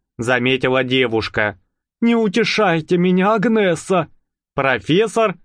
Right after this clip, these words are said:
и не думал успокаиваться. «Это было непростительное разгильдяйство!» «Но вы же там были не одни!» Девушка не видела вины профессора в случившемся. «Там и доктор был, и господин Вернер,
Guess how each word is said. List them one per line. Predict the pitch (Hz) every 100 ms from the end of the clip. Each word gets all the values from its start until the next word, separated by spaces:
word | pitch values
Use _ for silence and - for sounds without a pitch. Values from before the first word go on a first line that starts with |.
| _
и | - 262
не | 240
думал | 147 156 151
успокаиваться. | 151 - 165 147 151 135 123 123 120 127 120 - _ _ _ _ _
«Это | 262 262
было | 208 269 254 214
непростительное | 226 220 247 - - 285 277 254 247 247
разгильдяйство!» | 240 185 269 247 185 240 208 170 - 175 156 127 _ _ _ _ _ _
«Но | - 277
вы | 285 294
же | 277
там | 285 269
были | 285 269
не | 262 277
одни!» | 277 240 262 214 139 - _ _ _ _ -
Девушка | 110 165 208 220 - 247 240 _ -
не | 156 139
видела | 139 190 208 208
вины | 139 139 143
профессора | 135 123 113 135 131 131 123
в |
случившемся. | 131 127 123 127 110 127 113 120 113 - _ _ _ _ _ _ _ -
«Там | 320 277
и |
доктор | 208 254 254 - 226
был, | 208 208 214 226
и |
господин | 240 277 294 269 262
Вернер, | 202 240 240 208 202 180